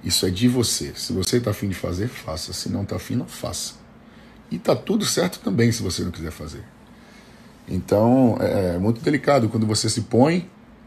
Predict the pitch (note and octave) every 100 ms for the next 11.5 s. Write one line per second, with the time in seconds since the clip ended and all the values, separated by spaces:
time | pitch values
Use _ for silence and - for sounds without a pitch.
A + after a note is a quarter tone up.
0 | - - - - - F2 G2 G2 G#2+ F#2+
1 | F#2+ A#2 F#3 - - - - - - -
2 | - F#2+ F#2 G2+ - A2+ D#3+ - G2+ -
3 | F#2+ F#2+ G2 G2 G#2+ G2 A#2 C3+ - -
4 | - - - - - - - - - -
5 | - - F#2+ B3 - - - - - -
6 | D3 - D#3 - C3 - C3 B2+ G#2+ G#2+
7 | G#2 G2+ - F#2+ - - G#2+ A2 F#2 -
8 | - - - - - - - F2+ G#2 -
9 | - G2 F#2 F#2 F#2+ F#2 F2+ G2+ F#2+ -
10 | G#2 G2 F2+ F2+ F2+ F2 F2 E2+ D#2 D#2
11 | F2 F2+ E2 - -